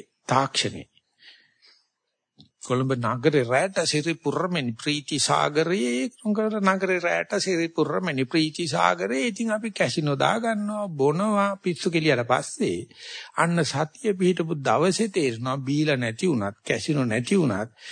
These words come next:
සතිය පිහිටලා තිබ්බත් හිත න-, පණින පැනිල්ල. ඒකට රිංගන්න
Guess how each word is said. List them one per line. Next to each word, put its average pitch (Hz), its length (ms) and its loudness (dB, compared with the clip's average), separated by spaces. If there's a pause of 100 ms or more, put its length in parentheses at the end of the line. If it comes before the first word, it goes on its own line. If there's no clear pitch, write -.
සතිය 156 460 -2
පිහිටලා 156 500 2
තිබ්බත් 190 600 0
හිත 151 220 -4
න-, 151 200 0
පණින 147 360 0
පැනිල්ල. 120 480 -4 (1080)
ඒකට 220 300 2
රිංගන්න 170 380 0